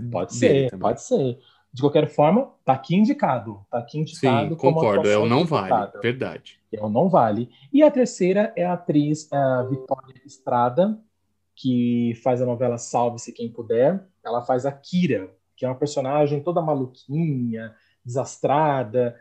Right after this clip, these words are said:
Speaker 1: Mas, assim, o personagem não, não é bom, o texto também não é bom, e a atriz também não faz muito bem, porque é um personagem já exagerado, que precisava de uma dosagem certa. Sabe,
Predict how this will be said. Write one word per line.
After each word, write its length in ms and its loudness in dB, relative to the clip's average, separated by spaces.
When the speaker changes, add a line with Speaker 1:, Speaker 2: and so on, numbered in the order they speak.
Speaker 1:
Mas, 140 0
assim, 320 -4
o 40 -8
personagem 800 -2
não, 280 6
não 160 6
é 80 6
bom, 480 6
o 100 -2
texto 580 2
também 360 -2
não 100 -2
é 80 -2
bom, 480 2
e 300 2
a 80 4
atriz 480 -2
também 340 -2
não 220 -4
faz 200 -2
muito 240 -8
bem, 540 -4
porque 440 -10
é 120 6
um 100 2
personagem 840 -4
já 440 2
exagerado, 960 0
que 80 -12
precisava 600 2
de 100 -4
uma 140 -2
dosagem 720 -2
certa. 720 0
Sabe, 220 -4